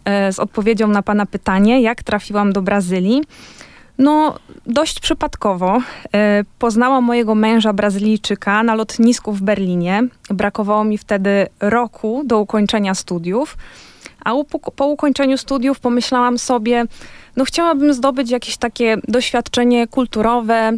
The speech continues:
czy właśnie pracę, zdobyć jakąś pracę za granicą. No i ta Brazylia chodziła mi po głowie. Więc przez organizację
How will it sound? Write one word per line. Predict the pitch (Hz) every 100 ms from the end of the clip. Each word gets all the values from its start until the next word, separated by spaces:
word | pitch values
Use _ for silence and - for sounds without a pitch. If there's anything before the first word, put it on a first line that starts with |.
| -
czy | 220
właśnie | 220 220 - 214 208 208 -
pracę, | 240 226 233 - 220 214 214 - - -
zdobyć | - 233 220
jakąś | 226 226 220
pracę | - 233 - 220
za | 208
granicą. | 208 208 190 180 233 262
No | 294 294
i |
ta | 285 277
Brazylia | 269 226 247 247
chodziła | 226 226 220 208
mi | 208
po | -
głowie. | 190 185 170 175 226 - - - - - - - -
Więc | 214 226 240 240 -
przez | - 254 247
organizację | 247 226 233 220 220 - 220 214 208